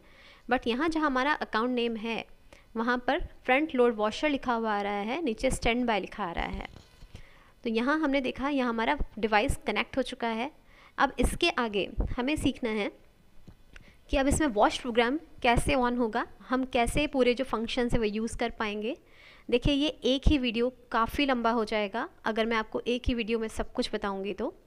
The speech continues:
हम ये सारी चीज़ें,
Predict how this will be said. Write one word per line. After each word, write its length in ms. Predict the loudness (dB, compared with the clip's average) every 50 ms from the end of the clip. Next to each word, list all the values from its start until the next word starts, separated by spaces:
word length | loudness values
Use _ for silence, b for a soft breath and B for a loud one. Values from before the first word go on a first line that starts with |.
| b b b b b b b b b b b b b -2
हम 160 | 0 0 0 -2 -4 -12 -14 -10 -10
ये 220 | -4 0 0 2
सारी 300 | 2 2 2 2 2 2
चीज़ें, 460 | 0 -2 -4 -4 -2 -4 -4 -4 -6